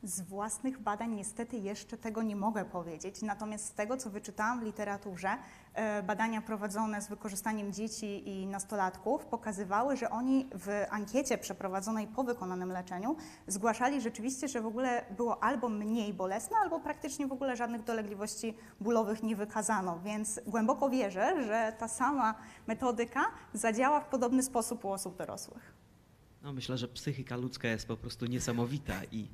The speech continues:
Speaker 2: tu je-, tu jest właśnie takie działania, podejrzewam, że te kojące, e, obrazy, te kojące, mm, scenerie potrafią właśnie ten ból niwelować.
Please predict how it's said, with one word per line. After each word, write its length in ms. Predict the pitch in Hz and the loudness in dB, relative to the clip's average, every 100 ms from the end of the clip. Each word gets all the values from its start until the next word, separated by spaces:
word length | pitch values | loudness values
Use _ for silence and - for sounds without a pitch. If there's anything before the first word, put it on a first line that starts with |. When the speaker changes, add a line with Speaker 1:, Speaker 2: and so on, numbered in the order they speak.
| - - - - - | -16 -20 -20 -20 0
Speaker 2:
tu 160 | 117 | 2
je-, 160 | 113 110 - - | 4 0 -4 4
tu 100 | 139 | 8
jest 400 | 131 127 - - | 8 6 0 -6
właśnie 420 | 123 131 131 127 | 0 2 2 0
takie 280 | 131 131 120 | -2 0 2
działania, 420 | 123 131 131 123 | 4 6 6 6
podejrzewam, 720 | 123 120 123 120 123 123 135 | 4 2 2 2 -4 -6 -6
że 420 | 120 113 117 117 120 - - - - | -6 -6 -6 -6 -8 -14 -20 -20 -4
te 260 | 107 107 107 - - | 0 0 -2 -10 2
kojące, 720 | 135 143 147 135 - 117 113 - - - - | 6 8 6 4 0 -2 -4 -12 -20 -16 -4
e, 200 | 113 101 | -2 2
obrazy, 540 | - 123 143 160 131 117 | 2 6 8 8 6 0
te 140 | 123 | -2
kojące, 920 | - 117 120 123 - 123 120 120 113 | -4 -2 -2 -2 -4 -4 -2 0 0
mm, 360 | 101 98 92 98 - | -2 -6 -8 -10 -10
scenerie 800 | - 151 139 151 120 107 143 160 - - - | 0 4 6 6 6 2 0 -2 -10 -20 2
potrafią 520 | 170 135 123 127 127 | 2 4 0 0 -2
właśnie 320 | 107 107 113 | -2 -4 -4
ten 200 | 110 107 | -6 -6
ból 180 | 104 101 | -6 -6
niwelować. 560 | 101 92 90 85 - | -6 -8 -12 -14 -18